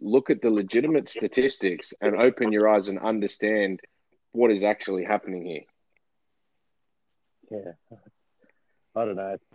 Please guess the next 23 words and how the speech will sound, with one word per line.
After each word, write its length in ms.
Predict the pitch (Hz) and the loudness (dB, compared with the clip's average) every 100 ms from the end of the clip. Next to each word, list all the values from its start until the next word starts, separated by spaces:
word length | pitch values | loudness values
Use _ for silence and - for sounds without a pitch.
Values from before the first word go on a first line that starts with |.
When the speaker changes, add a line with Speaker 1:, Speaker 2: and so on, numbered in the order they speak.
| - - | -20 -10
Speaker 2:
Uh, 260 | 117 117 - - | -6 -6 -8 -12
yeah, 220 | 110 107 | -8 -8
it's 100 | - | -8
pretty 180 | - 123 - | -4 -4 -4
fucked, 240 | 110 - | -8 -8
man. 320 | 107 104 107 - | -6 -4 -6 -8
<clears throat> 40 | |
My 280 | 117 127 123 | -8 -4 -4
co-partner 560 | - 143 147 151 131 | -4 -4 -2 -4 -4
Dom 300 | 101 110 117 | -4 -4 -4
talks 260 | 107 107 95 | -4 -8 -8
to, 140 | - 98 - | -8 -10 -6
he's 140 | 113 101 | -6 -4
a 40 | |
lot 200 | 110 107 | -2 -2
more 200 | 107 101 | -4 -4
into 220 | 104 95 | -4 -6
all 180 | 101 98 95 | -4 -4 -4
the, 220 | 95 95 _ _ _ _ - | -6 -10 _ _ _ _ -8
like, 120 | 104 - | -8 -6
you 80 | 104 | -6
know, 220 | 98 98 | -4 -4
the, 340 | 95 90 92 | -4 -6 -8